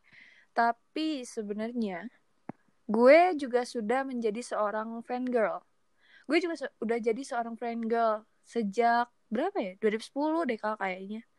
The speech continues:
Gue sudah menjadi seorang fan girl dari dua ribu sepuluh, sepuluh tahun yang lalu. Setengah masa hidup gue,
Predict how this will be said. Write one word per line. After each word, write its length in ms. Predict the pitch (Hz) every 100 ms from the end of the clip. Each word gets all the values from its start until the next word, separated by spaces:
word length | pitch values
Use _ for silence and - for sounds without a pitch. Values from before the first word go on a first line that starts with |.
| _ _
Gue 160 | 247 285
sudah 240 | 269 226
menjadi 240 | 220 214 208
seorang 220 | - 208
fan 180 | 208 233
girl 220 | 247 311
dari 320 | 226 202 240
dua 160 | 240 214
ribu 160 | 214 233
sepuluh, 400 | - 233 233 214
sepuluh 320 | - 208 208
tahun 240 | 214 208
yang 80 | 208
lalu. 320 | 214 226 226 - _ _ _ _ _ _ _
Setengah 520 | - 233 247 233 240
masa 300 | 262 226 240
hidup 240 | 240 226 233
gue, 460 | 196 208 220 302